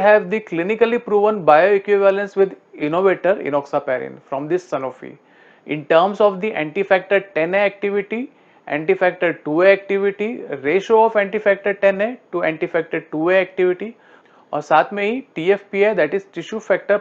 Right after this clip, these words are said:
pathway inhibitor activity। So this is the advantage, ये एक एडवांटेज है जो डॉक्टर के सामने हमने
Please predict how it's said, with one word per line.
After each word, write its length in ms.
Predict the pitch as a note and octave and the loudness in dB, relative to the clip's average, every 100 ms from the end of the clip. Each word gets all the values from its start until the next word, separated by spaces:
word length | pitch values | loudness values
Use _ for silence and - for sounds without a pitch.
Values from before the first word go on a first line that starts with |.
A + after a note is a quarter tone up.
| F3 | 4
pathway 420 | D3+ D3+ F3 C#3 | 2 2 -6 -4
inhibitor 440 | C#3 C3+ C3+ D#3 - | -6 -6 -4 -6 -8
activity। 480 | - - B1+ - A#1+ - _ _ - _ _ _ | -14 -12 -12 -14 -20 -20 _ _ -20 _ _ _
So 320 | - G#3 A#3+ A3 | -2 6 6 6
this 220 | D#3+ D#3+ | -4 0
is 140 | A#3+ A3 | 0 6
the 80 | A#3 | 4
advantage, 640 | G3+ A3 G#3+ G#3+ A#3 - | 6 0 0 0 0 -2
ये 220 | D3 E3+ | 0 2
एक 120 | A3 A3 | 4 2
एडवांटेज 520 | G3+ G#3+ G#3+ G#3+ G#3+ | 2 0 2 2 2
है 100 | A3 | 0
जो 80 | A3 A3 | 2 2
डॉक्टर 220 | - F#3+ | 0 -2
के 80 | G3 | -2
सामने 340 | G3 F3+ F#3+ | 0 -2 -2
हमने 300 | F3+ E3+ F#3+ | -4 -4 -4